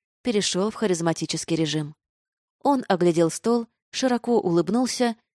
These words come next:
и заговорил написанными мной словами. «Я написал этот сценарий, потому что хотел показать молодую женщину, молодую мать,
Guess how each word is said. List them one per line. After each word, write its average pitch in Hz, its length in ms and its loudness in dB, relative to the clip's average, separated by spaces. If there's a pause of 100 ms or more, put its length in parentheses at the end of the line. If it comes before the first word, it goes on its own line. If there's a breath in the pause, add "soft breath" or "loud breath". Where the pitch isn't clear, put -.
и 294 160 2
заговорил 190 680 4
написанными 185 680 0
мной 156 280 -4
словами. 151 560 -4 (840)
«Я 175 320 4
написал 165 440 -2
этот 160 220 -4
сценарий, 190 600 0 (240)
потому 226 320 2
что 196 140 -2
хотел 190 320 2
показать 190 560 0
молодую 185 460 4
женщину, 165 580 0 (200)
молодую 196 420 4
мать, 180 340 -2